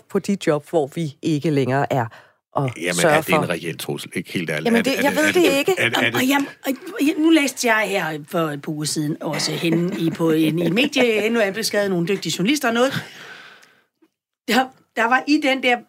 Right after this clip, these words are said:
Speaker 3: øh, øh, undersøgelse, som jeg har refereret til tidligere i aften, om det her med, at nu var der flere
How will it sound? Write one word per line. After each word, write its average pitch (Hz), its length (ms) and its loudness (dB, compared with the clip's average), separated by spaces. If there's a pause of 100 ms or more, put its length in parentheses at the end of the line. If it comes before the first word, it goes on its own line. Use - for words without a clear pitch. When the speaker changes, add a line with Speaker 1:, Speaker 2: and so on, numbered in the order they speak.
Speaker 3:
øh, 190 460 2
øh, 170 440 0
undersøgelse, 214 640 0
som 170 100 0
jeg 156 100 2
har 156 80 -2
refereret 156 300 0
til 165 100 -2
tidligere 254 340 0
i - 20 -6
aften, 202 300 -4 (680)
om 196 120 2
det 214 80 2
her 208 80 2
med, 196 100 2
at 196 80 2
nu 196 60 2
var 190 160 2
der 165 100 4
flere 185 300 2